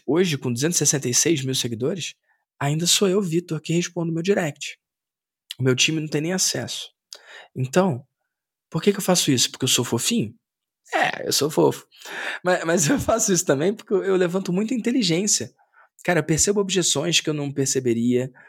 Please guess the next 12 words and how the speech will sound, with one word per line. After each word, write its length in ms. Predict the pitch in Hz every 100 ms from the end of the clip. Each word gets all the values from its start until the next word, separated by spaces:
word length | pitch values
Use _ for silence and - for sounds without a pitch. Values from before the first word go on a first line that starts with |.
| - _ -
Eu 100 | 131
consigo 540 | 147 143 - 156 156
me 120 | 147
conectar 580 | 143 151 147 - 139 208
com 180 | - 160
o 40 |
meu 360 | 127 135 127 120
cliente, 440 | 120 120 165 - -
futuro 320 | 131 139 135
cliente, 400 | 113 131 147 -
possível 300 | - 135 127
cliente, 360 | 120 147 185